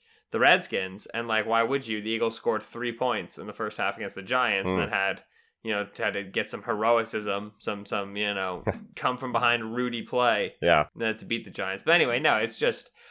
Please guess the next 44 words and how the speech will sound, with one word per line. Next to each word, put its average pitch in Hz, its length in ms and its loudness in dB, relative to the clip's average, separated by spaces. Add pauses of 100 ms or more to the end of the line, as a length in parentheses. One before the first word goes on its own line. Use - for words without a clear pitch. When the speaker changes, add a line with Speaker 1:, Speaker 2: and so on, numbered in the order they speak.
Speaker 1:
Redskins 262 300 4
are 220 80 8
three 196 220 -2
and 147 100 0
ten, 175 220 2
but 147 120 -2
they're, 165 240 6
they're 175 120 2
not 220 320 2
playing 117 360 -2
awful 95 360 -6
football. 80 380 -6
They 127 80 -6
really 110 200 -4
aren't. 62 320 -8
Speaker 2:
Yeah, 82 340 4
I 87 260 6
definitely 82 480 2
agree 80 220 0
with 80 120 2
that. 82 240 6
And 98 100 6
we're 127 80 10
gonna 123 160 8
get 95 140 4
into 104 180 4
that 85 180 8
because - 280 0
this 110 180 6
is 98 120 -4
the 92 100 2
first - 340 4
part 95 380 8
of 87 160 6
our 92 240 8
normal 95 400 8
two-part 101 580 6
preview 98 480 6
series. 92 540 6
We'll 85 80 6
be 87 120 6
previewing 92 480 8
the 90 120 10
Eagles 87 520 8